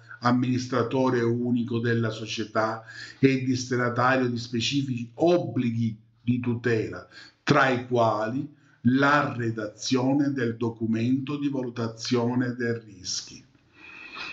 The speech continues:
il suo adeguamento in base alla tipologia delle lavorazioni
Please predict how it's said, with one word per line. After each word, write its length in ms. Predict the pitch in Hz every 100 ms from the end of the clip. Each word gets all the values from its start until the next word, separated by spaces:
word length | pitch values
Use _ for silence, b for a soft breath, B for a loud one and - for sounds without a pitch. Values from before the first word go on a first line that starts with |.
| B -
il 140 | 107
suo 680 | - - 156 165 156 143 -
adeguamento 1400 | 170 175 175 170 156 143 139 147 147 120 - - _ - -
in 260 | 120 113
base 520 | 117 131 139 131 127 117
alla 360 | 123 127 120
tipologia 800 | 120 113 117 107 101 113 127 123
delle 260 | 107 107 98
lavorazioni 960 | 95 95 - - - 87 76 90 113